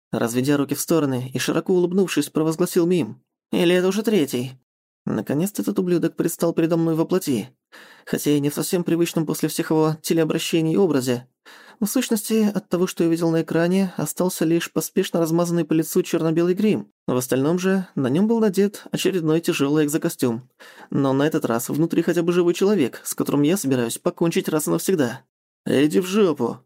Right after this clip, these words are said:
Тут же рыкнул на него второй урод. «Он мой!» Рыхлое бурое лицо, низкий рост, но при этом непропорционально широкие плечи и огромные ручища. Вернее, всего одна ручища,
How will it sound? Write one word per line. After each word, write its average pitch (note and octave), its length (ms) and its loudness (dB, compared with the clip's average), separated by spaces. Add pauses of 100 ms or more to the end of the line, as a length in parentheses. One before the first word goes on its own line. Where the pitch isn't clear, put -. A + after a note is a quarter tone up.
(260)
Тут D3+ 180 0
же D#3 100 2
рыкнул E3+ 260 2
на D#3 80 2
него D3+ 160 2
второй F3+ 320 2
урод. B2 340 -2 (120)
«Он C3+ 280 2
мой!» E3 480 0 (600)
Рыхлое C3+ 480 2
бурое D3+ 300 2
лицо, D3 480 0 (160)
низкий B2+ 400 0
рост, D3 420 -2
но C3+ 180 -2
при C3 160 0
этом C#3+ 360 -2
непропорционально D3+ 840 0
широкие D#3 380 0
плечи E3 380 0
и B2+ 160 -2
огромные F#3 480 2
ручища. D#3 580 0 (480)
Вернее, G#3+ 400 4
всего G#3 300 0
одна G3+ 240 2
ручища, - 560 -4